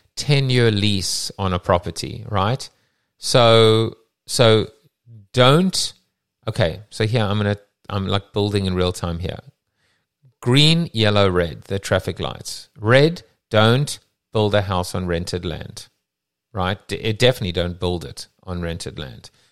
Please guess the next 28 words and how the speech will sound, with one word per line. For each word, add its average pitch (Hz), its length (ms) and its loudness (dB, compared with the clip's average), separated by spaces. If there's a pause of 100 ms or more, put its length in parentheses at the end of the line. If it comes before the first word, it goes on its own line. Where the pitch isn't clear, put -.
(340)
Um, 101 440 0 (200)
yellow 113 680 4
or 101 240 0
amber 110 560 0 (580)
is 107 360 2
consider 127 680 0
long-term 110 880 -2
leases, - 800 -6 (960)
right? 95 280 0
Where 104 120 2
you 98 160 2
lock 107 360 2
in 92 420 -4 (420)
your 98 240 0
rent 131 420 2
and 92 140 0
you 90 100 0
lock 95 280 0
in 87 140 -4
rate 98 300 0
increases, 92 500 -6
et - 60 -20
cetera. 101 540 0 (480)
Green 107 720 0 (460)
is 107 280 -2
build 113 540 2
your 104 160 2
home 98 500 -2